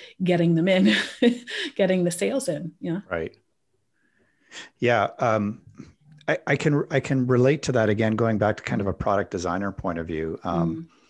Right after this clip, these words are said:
Speaker 1: Mm.
Speaker 2: just like there's, there's an art and a science to pricing that,
Speaker 1: Mm-hmm.
Speaker 2: um, you know, I actually teach something called, uh, the One Simple Wish formula. It's, it's essentially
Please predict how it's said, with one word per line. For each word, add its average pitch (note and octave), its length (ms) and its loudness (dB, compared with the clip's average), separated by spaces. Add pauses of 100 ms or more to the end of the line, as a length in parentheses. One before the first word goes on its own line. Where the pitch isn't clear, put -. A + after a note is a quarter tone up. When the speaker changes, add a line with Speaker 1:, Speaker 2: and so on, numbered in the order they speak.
(200)
Speaker 1:
Mm. - 40 -20 (520)
Speaker 2:
just - 240 -2 (420)
like A2 320 -2
there's, G#2 460 -2
there's A2+ 200 0
an A2+ 80 0
art B2+ 200 0
and G#3+ 80 -6
a G#2 60 -6
science A2 480 -2
to G2 100 -6
pricing G2+ 760 -4 (460)
that, F2+ 380 0
Speaker 1:
Mm-hmm. - 120 -8 (200)
Speaker 2:
um, E2 180 -6 (1700)
you G2+ 80 -6
know, F#2 140 -4
I A2 100 0
actually G#2+ 260 -2
teach - 240 -8
something F2+ 260 -8
called, E2+ 340 -2
uh, E2 120 -2
the E2 80 -6
One F2 180 -6
Simple D#2+ 320 -6
Wish E2 160 -2
formula. E2 380 -6
It's, - 280 -4
it's B2+ 140 -6
essentially A2 760 -4